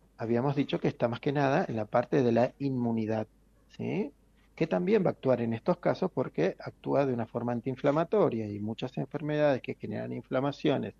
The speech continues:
y generan, este, problemas de presión arterial, también vamos a estar teniendo algún beneficio de esto, ¿no? Este, bueno, entonces, eh,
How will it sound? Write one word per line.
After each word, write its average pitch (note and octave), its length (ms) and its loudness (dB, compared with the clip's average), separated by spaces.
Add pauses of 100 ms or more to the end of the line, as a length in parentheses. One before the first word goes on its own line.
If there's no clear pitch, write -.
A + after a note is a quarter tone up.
(600)
y A2 80 -4
generan, A2+ 560 -10 (120)
este, A#2 340 -6
problemas A2+ 420 0
de A2 80 0
presión A2+ 320 -6
arterial, A#2+ 460 -2
también G#2+ 320 -8
vamos G#2 260 -6
a F#2+ 60 -8
estar G2+ 260 -12
teniendo G2 320 -16
algún G2 240 -16
beneficio - 560 -12
de - 80 -20
esto, - 240 -20
¿no? - 160 -14 (840)
Este, A#2 960 2
bueno, C#3 320 0
entonces, C3+ 500 -2 (1500)
eh, A2 520 -6